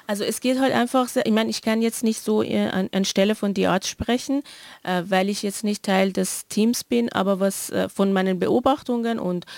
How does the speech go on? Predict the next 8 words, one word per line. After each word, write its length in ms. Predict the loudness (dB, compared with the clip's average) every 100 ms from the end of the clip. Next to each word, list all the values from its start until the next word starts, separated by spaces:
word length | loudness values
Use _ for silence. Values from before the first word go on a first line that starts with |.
| -18 -6
und, 380 | -2 0 0 0
äh, 140 | 0
Dinge, 320 | 0 0 0
die 180 | -2 -4
ich 100 | -4
so 220 | -2 0
mitbekommen 640 | 0 0 -2 0 0 2 2
hab, 260 | 0 -2